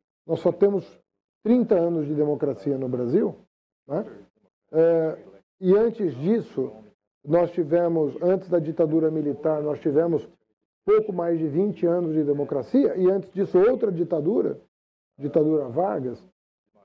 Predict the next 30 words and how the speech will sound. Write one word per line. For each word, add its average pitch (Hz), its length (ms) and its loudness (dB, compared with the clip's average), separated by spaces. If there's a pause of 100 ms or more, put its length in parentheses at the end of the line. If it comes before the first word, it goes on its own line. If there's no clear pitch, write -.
(120)
é, 175 280 2
e 208 80 4
antes 240 280 0
disso 214 280 -2
uma 208 120 0
república 185 640 0
velha 170 420 0
que 185 140 -2
não 175 160 0
era 170 140 2
democrática 151 960 -4
sob 151 240 -2
nenhum 160 220 -2
aspecto, 156 680 -4 (460)
era 143 160 -2
uma 151 180 0
fachada, 147 760 -2 (440)
é, 139 720 -4 (240)
pra 156 140 2
escolher, 151 640 0 (680)
é, - 60 -10
o 160 540 -4
governo 156 400 2
branco 147 400 -2
que - 120 -6
ia 151 80 0
mandar 143 640 -6
no 143 120 -2
país. 147 560 -2 (480)
É, 185 320 0